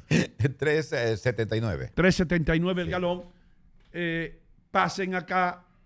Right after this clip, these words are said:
Speaker 2: al otro lado del charco, vayan a City Supermarket,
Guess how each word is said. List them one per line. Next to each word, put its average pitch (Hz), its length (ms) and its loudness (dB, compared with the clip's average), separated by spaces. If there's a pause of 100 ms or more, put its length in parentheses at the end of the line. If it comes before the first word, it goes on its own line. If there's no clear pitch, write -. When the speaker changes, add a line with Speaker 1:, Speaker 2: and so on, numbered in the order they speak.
Speaker 2:
al 135 140 -4
otro 175 240 -2
lado 175 240 0
del 175 180 -4
charco, 151 460 -4 (760)
vayan 185 360 2
a 180 60 2
City 180 220 0
Supermarket, 175 680 -4